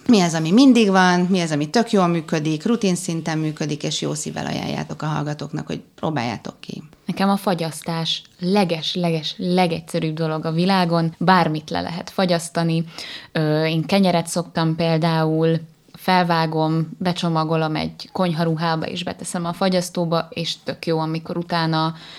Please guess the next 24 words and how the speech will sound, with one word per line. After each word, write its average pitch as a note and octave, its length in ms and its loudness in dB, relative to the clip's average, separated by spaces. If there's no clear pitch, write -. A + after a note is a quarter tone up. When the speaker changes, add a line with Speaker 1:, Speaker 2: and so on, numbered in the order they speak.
Speaker 2:
nincs G#3+ 240 4
otthon F3+ 280 2
kenyér, E3+ 440 0
mert E3 320 -4
későn F#3 320 0
értünk D#3+ 300 -2
haza, D#3+ 220 0
elfelejtettük, F3 840 0
akkor E3 260 0
ott D#3 180 -2
van D#3+ 180 -2
a D#3 200 2
mélyhűtőbe, F3 640 0
csak E3+ 220 -6
elő D3+ 240 0
kell E3 200 -2
szedni, E3 480 0
berakom D#3+ 420 -2
a E3 60 -2
mikróba, F3 680 2
és - 540 -6
friss, - 580 -4
friss, - 400 0
puha, E3+ 320 0